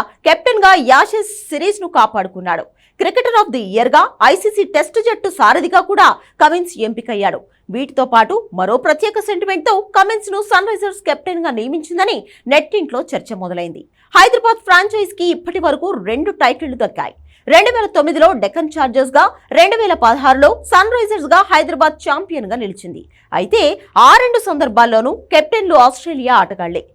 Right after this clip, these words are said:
రెండు వేల తొమ్మిదిలో ఆడమ్ గిల్క్రిస్ట్, రెండు వేల పదహారులో డేవిడ్ వార్నర్ జట్టును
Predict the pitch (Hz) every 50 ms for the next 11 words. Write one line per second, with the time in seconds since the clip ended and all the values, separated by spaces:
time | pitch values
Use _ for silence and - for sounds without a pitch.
0 | _ _ _ - 269 294 330 349 466 466 440 381 349 - 311 277 285 277 254 302
1 | 302 370 - - - 202 208 220 262 285 240 254 269 262 - 370 440 - - _
2 | _ _ - - 302 370 415 480 494 480 453 370 - 277 269 349 285 320 339 277
3 | 302 320 381 320 214 165 190 208 277 277 403 - - 392 370 330 349 339 247 196
4 | 202 202 196 202 262 240 262